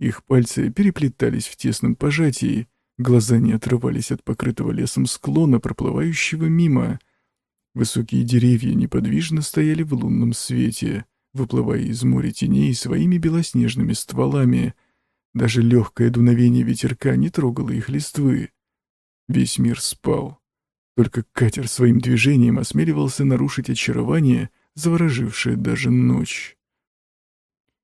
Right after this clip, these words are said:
Неожиданно Кристина вскрикнула — и Нильс почувствовал, что пальцы ее судорожно вцепились в его руку. Он проследил за ее взглядом. Кристина во все глаза смотрела на берег,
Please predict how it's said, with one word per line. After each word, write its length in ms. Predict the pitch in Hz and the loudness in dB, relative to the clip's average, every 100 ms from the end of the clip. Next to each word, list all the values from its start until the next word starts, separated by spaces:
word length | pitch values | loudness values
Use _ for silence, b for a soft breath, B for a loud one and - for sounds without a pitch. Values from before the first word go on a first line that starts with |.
| _ _ | _ _
Неожиданно 760 | 123 117 120 123 143 120 120 - | 6 6 6 2 4 4 2 -2
Кристина 520 | 185 - - 107 104 | -4 -4 -2 -2 -2
вскрикнула — 800 | - 131 - - - 117 147 - _ - | -2 0 0 0 -2 -2 -6 -12 _ 0
и 100 | 120 | 6
Нильс 320 | 113 113 - | 6 6 2
почувствовал, 680 | - 120 127 123 - 123 120 | -6 -4 -2 -4 -4 -6 -4
что 220 | - 131 | -4 -6
пальцы 440 | - 143 160 - 123 | -4 -6 -4 -4 -4
ее 180 | - | -4
судорожно 560 | 110 160 180 180 160 175 | -4 -4 -2 -2 -2 -2
вцепились 580 | - 175 - - 110 139 | -2 -6 -4 -4 -4 -6
в 60 | |
его 280 | 131 131 156 | -4 0 2
руку. 520 | 190 165 127 117 - _ _ _ _ _ _ _ _ 120 | 2 2 0 -2 -4 _ _ _ _ _ _ _ _ 4
Он 160 | 110 | 4
проследил 480 | 110 113 120 117 123 | 4 0 0 2 0
за 140 | 123 | 2
ее 160 | 127 151 | 0 0
взглядом. 640 | 156 135 123 113 - - - _ _ - | -2 0 0 0 -2 -4 -12 _ _ -6
Кристина 640 | 123 123 - - 123 123 - | -2 -2 -4 2 4 4 0
во 160 | 113 | -4
все 220 | 113 - | -6 -6
глаза 380 | 156 156 147 151 | -2 -2 -2 -2
смотрела 500 | - 165 - 123 123 | -2 -2 -2 -2 0
на 160 | 123 123 | 2 2
берег, 580 | 123 127 123 123 - | 2 2 2 -4 -10